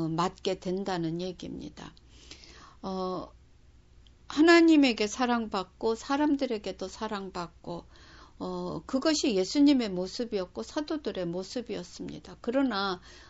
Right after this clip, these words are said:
어, 세상 사람들 모두가 예수님을 사랑한 것이 아니고 사도들을 사랑한 것이 아니에요.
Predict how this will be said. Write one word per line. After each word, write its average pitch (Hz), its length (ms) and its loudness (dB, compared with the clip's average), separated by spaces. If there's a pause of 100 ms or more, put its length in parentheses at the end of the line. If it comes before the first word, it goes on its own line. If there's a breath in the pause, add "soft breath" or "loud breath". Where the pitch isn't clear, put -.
(100)
어, 180 180 -6
세상 294 380 0
사람들 214 640 -4
모두가 214 760 2
예수님을 185 480 -4
사랑한 208 480 -8
것이 185 220 -10
아니고 220 340 -8
사도들을 233 560 -8
사랑한 247 500 -8
것이 180 240 -10
아니에요. 180 460 -8